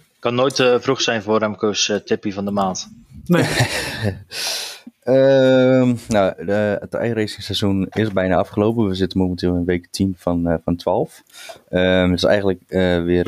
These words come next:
Speaker 3: ja, een, echt een auto te gaan kiezen, zeg maar, voor wat is nou het beste voor, eh, voor de G T drie series. Ja, dat is een beetje lastig, gezien er nog maar twee weken zijn, dus nog maar twee tracks. Ehm, maar ik ga er wel voor, eh, voor de Porsche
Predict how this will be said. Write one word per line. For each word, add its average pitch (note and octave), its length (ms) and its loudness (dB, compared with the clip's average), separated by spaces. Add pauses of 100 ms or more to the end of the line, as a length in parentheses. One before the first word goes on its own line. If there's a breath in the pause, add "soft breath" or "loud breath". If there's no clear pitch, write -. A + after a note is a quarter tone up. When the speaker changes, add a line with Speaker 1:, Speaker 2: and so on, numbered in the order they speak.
Speaker 3:
ja, E2+ 320 0 (240)
een, - 140 -4
echt - 220 -6
een D2 100 0
auto F#2 220 -2
te E2+ 120 -4
gaan F2 160 -4
kiezen, - 320 -4
zeg F2+ 180 -2
maar, E2+ 180 0
voor D#2 320 -6
wat E2 160 -2
is E2+ 100 -2
nou E2+ 200 2
het E2 100 -4
beste E2+ 300 -4
voor, E2+ 400 0
eh, D#2+ 80 0
voor - 140 -12
de - 80 -14 (120)
G - 20 -6
T E2 120 -4
drie F#2 160 -4
series. F2+ 640 -2 (360 loud breath)
Ja, - 160 -2
dat - 120 -12
is F2 100 -2
een F2+ 80 -4
beetje F#2 260 -2
lastig, G#2 440 -4
gezien - 220 -2
er G#2 80 2
nog G2+ 120 0
maar G2 100 0
twee G2 240 0
weken F#2+ 260 0
zijn, F#2+ 160 0
dus F2+ 160 -2
nog F2 100 -2
maar F2+ 120 -2
twee F#2 260 -2
tracks. - 460 -6 (720 soft breath)
Ehm, F#2 1120 2 (500 loud breath)
maar G2 440 2
ik F#2+ 120 -6
ga G2 160 0
er F#2+ 60 2
wel G#2 160 2
voor, G2+ 680 0
eh, F#2 380 2
voor F#2 180 -4
de F2+ 60 -2
Porsche G2 680 -2